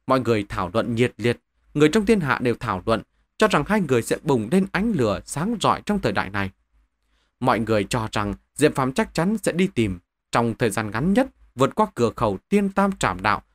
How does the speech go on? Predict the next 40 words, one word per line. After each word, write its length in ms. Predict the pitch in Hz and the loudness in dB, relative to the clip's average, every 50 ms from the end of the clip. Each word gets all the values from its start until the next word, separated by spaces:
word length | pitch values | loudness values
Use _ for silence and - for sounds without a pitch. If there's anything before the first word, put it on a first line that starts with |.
| _ - | _ -2
không 220 | - 135 120 101 | 0 0 0 0
thể 120 | - 113 | -2 -4
vượt 220 | 92 - 101 - - | -4 -4 -4 -4 -4
qua 140 | 147 147 139 | -4 -6 -4
kia. 220 | - 160 165 160 - _ _ _ _ _ _ _ _ _ _ _ _ - | -2 0 -2 -2 -2 _ _ _ _ _ _ _ _ _ _ _ _ -2
Bằng 180 | 165 165 165 156 | 0 0 2 4
không 260 | 190 185 180 180 175 | 4 4 4 4 2
tương 240 | - 190 175 170 165 | 4 2 2 4 2
lai 100 | 170 160 | 2 2
làm 180 | 139 107 92 | 0 -2 -4
sao 220 | - - 117 107 - | -4 -2 -2 -2 -2
tranh 220 | - 120 110 98 | -2 -4 -4 -2
đấu 140 | 98 110 131 | -2 -2 -2
với 160 | 139 - 151 | 0 0 0
Doãn 200 | 127 143 123 151 | 0 0 0 -2
Thiên 240 | - - 117 98 92 | -2 -4 -4 -4 0
Đức, 180 | 117 185 220 - _ _ _ _ _ _ _ | 0 0 0 -2 _ _ _ _ _ _ _
không 280 | - - 143 131 131 131 | -2 0 2 2 2 2
chỉ 120 | - 123 | 0 0
liên 200 | 104 117 113 113 | 0 0 -2 -2
quan 240 | 104 - 120 117 110 | 0 -2 -2 -2 -2
đến 180 | 107 147 180 202 - _ - | -2 -4 -4 -4 -8 _ 0
ai 180 | 156 165 170 | 0 0 0
chứng 260 | - - 196 220 240 | 0 0 -2 -2 0
đạo, 220 | 175 127 107 - - _ _ _ _ _ _ - | 0 0 0 -2 -4 _ _ _ _ _ _ 0
còn 220 | 156 156 156 151 | 2 2 2 2
là 100 | 143 143 | 0 0
đại 240 | 123 147 123 101 120 - | 0 0 0 -2 -2 -2
sự 220 | - 151 117 113 - | -2 0 -2 -2 -2
tính 240 | - 180 220 247 208 | -2 -2 0 0 0
mạng, 160 | 147 120 - - _ _ _ _ _ _ | 0 0 -2 -4 _ _ _ _ _ _
kẻ 100 | - 139 131 - | 0 0 0 2
thua 160 | - 208 220 | 2 2 2
không 200 | 208 - 226 196 | 2 2 0 0
hề 100 | 147 110 | 0 0
có 120 | - - 208 | 0 -2 0
đường 200 | 165 127 95 82 | 0 0 -2 -2
sống. 260 | - - 131 143 190 240 - _ _ _ _ _ _ _ _ _ _ _ _ _ - | -4 -4 -4 -4 -4 -6 -10 _ _ _ _ _ _ _ _ _ _ _ _ _ -2
Rốt 160 | - 135 127 - | 0 0 0 2
cuộc, 180 | - 117 95 | 0 0 0